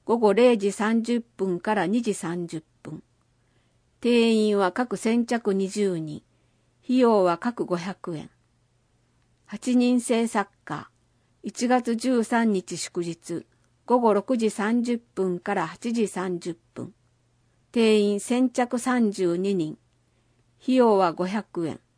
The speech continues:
いずれも一人でもグループでも参加可能のゲーム形式。対象は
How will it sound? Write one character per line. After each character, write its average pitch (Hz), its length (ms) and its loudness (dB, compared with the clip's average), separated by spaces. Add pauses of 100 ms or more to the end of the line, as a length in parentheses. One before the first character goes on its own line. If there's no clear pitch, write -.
(800)
い 202 100 -2
ず 240 160 0
れ 233 140 4
も 214 200 2
一 - 260 2
人 254 120 4
で 226 120 2
も 202 160 4
グ 196 120 2
ル 254 180 2
ー - 20 -2
プ 208 160 0
で 233 80 2
も 202 120 2
参 220 300 -4
加 233 160 -2
可 214 140 -2
能 208 260 0
の 185 240 -2
ゲ 220 220 0
ー 254 40 2
ム 233 160 2
形 208 280 -2
式。 - 440 -14 (640)
対 233 200 2
象 220 380 0
は 196 240 4